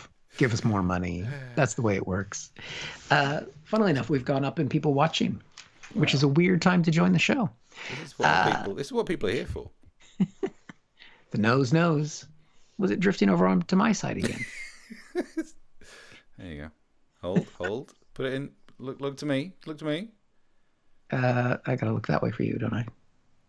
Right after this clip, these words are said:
Speaker 1: Are you tracking me now?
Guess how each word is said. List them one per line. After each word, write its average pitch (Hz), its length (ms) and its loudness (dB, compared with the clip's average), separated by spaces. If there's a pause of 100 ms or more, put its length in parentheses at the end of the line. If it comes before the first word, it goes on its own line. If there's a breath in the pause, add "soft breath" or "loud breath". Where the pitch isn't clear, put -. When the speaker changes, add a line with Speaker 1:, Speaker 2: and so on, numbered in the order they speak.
(3000)
Speaker 1:
Are 113 40 -8
you 113 60 -8
tracking 123 440 4
me 143 100 4
now? 156 300 4